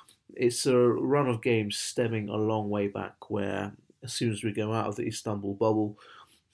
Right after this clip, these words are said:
we do very, very badly. And that was the same on, on Sunday. Sivasspor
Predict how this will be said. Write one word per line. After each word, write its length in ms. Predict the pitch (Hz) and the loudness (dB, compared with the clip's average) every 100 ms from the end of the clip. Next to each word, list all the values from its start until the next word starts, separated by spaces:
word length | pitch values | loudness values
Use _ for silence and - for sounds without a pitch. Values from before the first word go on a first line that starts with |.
| - | -8
we 800 | 110 104 104 104 101 101 104 - _ - 123 - | -4 -2 -2 -4 -4 -6 -10 -12 _ -20 -20 -8
do 160 | 110 101 | -4 -4
very, 340 | - 98 95 | -2 -2 -2
very 220 | 92 95 | -4 -6
badly. 540 | 95 107 104 92 95 - _ 107 | -4 -4 -4 -6 -10 -14 _ -14
And 160 | 98 | -4
that 200 | 120 117 | -4 -2
was 160 | 113 - | -6 -8
the 100 | 117 | -6
same 500 | - 107 98 98 95 - | -4 -4 -6 -8 -12 -14
on, 880 | 104 101 98 95 95 95 95 92 90 - _ - | -8 -6 -6 -8 -10 -12 -16 -16 -20 -20 _ -12
on 160 | 92 98 | -10 -8
Sunday. 640 | - 127 120 107 92 101 - - - - - | -4 -2 0 0 -2 -6 -14 -20 -20 -20 -10
Sivasspor 760 | - - 120 113 - 120 107 | -2 2 2 2 2 4 4